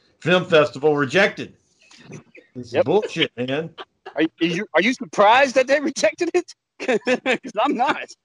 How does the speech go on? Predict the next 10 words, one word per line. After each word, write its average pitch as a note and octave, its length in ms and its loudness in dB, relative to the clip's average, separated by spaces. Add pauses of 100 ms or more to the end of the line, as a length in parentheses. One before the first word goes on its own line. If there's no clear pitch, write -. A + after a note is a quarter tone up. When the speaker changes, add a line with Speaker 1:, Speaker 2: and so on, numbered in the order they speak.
(200)
Speaker 2:
<laughs> - 400 -16
Speaker 1:
They F#3 140 2
coulda, C4+ 420 0 (340)
they G#3 120 2
coulda A3+ 360 4
accepted G3+ 520 0
the C#3+ 60 -14
damn E3+ 300 0
movie. D3 680 -2
<laughs> - 0 -